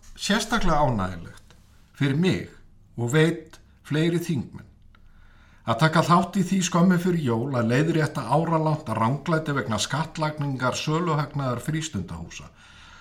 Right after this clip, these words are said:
með tilheyrandi skerðingum á réttindum almannatrygginga. Frá og með síðustu áramótum verður söluhagnaður frístundahúsnæði sem nýtt hefur verið til eigin nota,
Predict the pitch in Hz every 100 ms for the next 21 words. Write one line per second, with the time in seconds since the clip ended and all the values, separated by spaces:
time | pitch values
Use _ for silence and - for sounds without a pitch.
0 | - 120 120 - 151 165 139 135 131 123
1 | - 139 143 147 139 135 127 113 123 131
2 | - 123 107 107 110 - 127 120 87 80
3 | - 90 - - - - - - - -
4 | - - - - - - - - 110 156
5 | 240 220 139 151 - - 185 240 - 202
6 | 113 98 98 - 156 170 147 147 185 -
7 | - 165 202 139 156 - 165 160 123 113
8 | - 147 139 135 147 - 143 135 127 101
9 | 104 170 - 165 127 117 127 151 - 101
10 | 117 180 170 120 107 113 151